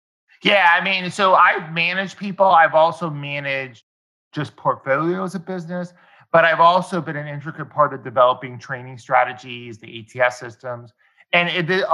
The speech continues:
it all stemmed from, you know, success.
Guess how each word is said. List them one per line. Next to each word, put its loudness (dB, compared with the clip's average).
it 4
all 6
stemmed 0
from, 2
you 0
know, 2
success. -2